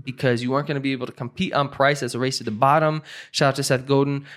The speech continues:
But th-, it's more about, if you charge a premium price, then people will feel good about it. They feel like they're really buying a premium service. And then they're also going to follow through with it. I found the retention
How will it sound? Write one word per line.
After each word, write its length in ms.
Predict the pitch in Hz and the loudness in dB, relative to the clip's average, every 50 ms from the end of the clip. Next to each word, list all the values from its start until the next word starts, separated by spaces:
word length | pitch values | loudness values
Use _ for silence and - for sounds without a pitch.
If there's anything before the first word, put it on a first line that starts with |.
| - - | -18 -16
But 500 | - 123 123 139 135 131 131 - - - | -14 -2 2 4 4 4 4 2 -2 -6
th-, 300 | - 135 131 135 135 131 - | -6 -2 2 2 2 4 4
it's 200 | 143 135 - 139 | 2 0 0 -2
more 220 | 135 135 135 135 | -2 0 0 0
about, 440 | 127 123 120 127 120 120 123 120 - - | 0 0 0 2 2 2 2 0 -2 -6
if 160 | 135 - - | -10 -8 -10
you 80 | 127 123 | -8 -4
charge 480 | - - - - 147 151 160 165 151 | -2 0 2 4 4 4 4 2 2
a 40 | 147 | -2
premium 440 | 139 - - 147 139 143 139 131 123 | -4 -4 0 0 0 0 0 -2 -4
price, 360 | - - 127 120 117 113 - | 0 2 2 2 2 0 -4
then 220 | - - 127 127 123 | -4 -4 -2 -2 -4
people 400 | - 147 143 143 139 123 120 113 | -4 -6 -4 -2 0 0 0 2
will 220 | 123 127 131 135 | 2 2 2 0
feel 580 | 135 - - - 127 123 120 117 117 113 - - 135 135 120 | -2 -6 -6 -4 -2 -2 -2 -2 -4 -6 -8 -10 -12 -12 -4
good 320 | - 135 135 135 139 143 151 | 2 4 4 6 6 4 4
about 480 | - 151 147 147 147 151 151 156 175 | 2 0 0 2 4 4 6 6 6
it. 200 | 190 196 - - | 4 2 2 -2
They 100 | 135 123 | -4 -6
feel 180 | 120 - 123 131 | -4 -4 -4 -4
like 120 | 131 123 | -4 -2
they're 120 | - 123 113 | -2 -2 0
really 260 | 117 139 139 139 135 | 2 2 2 2 0
buying 640 | 123 113 120 - 113 113 131 135 131 131 135 131 - - | -2 -2 -2 0 2 2 4 2 2 0 -4 -8 -10 -12
a 40 | - | -16
premium 420 | - - - 143 139 139 131 123 | -12 -6 -2 -2 0 0 -2 -2
service. 540 | 120 - 147 143 143 160 196 208 208 - - _ - - - - _ _ _ _ - | -2 2 4 4 4 6 4 2 2 0 -6 _ -18 -20 -20 -20 _ _ _ _ 0
And 140 | 156 147 143 | 2 2 4
then 140 | 139 135 | 4 2
they're 220 | 139 135 131 - - | 4 2 2 2 4
also 360 | - 147 160 165 - 165 147 | 4 4 4 4 2 0 -2
going 320 | 139 143 143 135 135 135 127 | 0 0 0 0 0 -2 -4
to 260 | - - 131 123 117 | -4 -4 -2 -2 -2
follow 340 | 117 - - 120 113 113 113 | 0 2 2 4 4 4 2
through 240 | 110 - - 117 113 | -2 -2 -2 0 0
with 140 | 107 95 - | 0 0 -2
it. 140 | - - - | -4 -6 0
I 140 | - 135 165 | 2 4 4
found 500 | 170 - - 147 135 127 120 120 - - | 4 4 2 4 4 4 2 0 -2 -2
the 80 | 139 131 | -2 0
retention 640 | 123 117 - - 156 147 143 143 - 120 107 131 | 0 -2 -2 0 0 0 2 0 0 -2 -4 -6